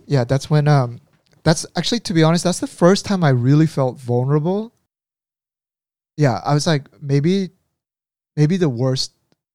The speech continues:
is happening." I always say on this podcast at nighttime, I listen to these, uh,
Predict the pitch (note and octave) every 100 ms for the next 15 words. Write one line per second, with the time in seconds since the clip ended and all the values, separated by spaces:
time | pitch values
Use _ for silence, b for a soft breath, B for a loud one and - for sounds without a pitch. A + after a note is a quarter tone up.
0 | _ _ _ C3 - C3+ C3 A2 - _
1 | _ _ _ _ _ - C#3+ E3+ F3+ -
2 | E3+ C#3+ - D3+ D3+ C#3+ C3+ C3+ C#3 D#3+
3 | C#3 B2+ C#3 - D3 C#3+ C3 B2 B2 A2+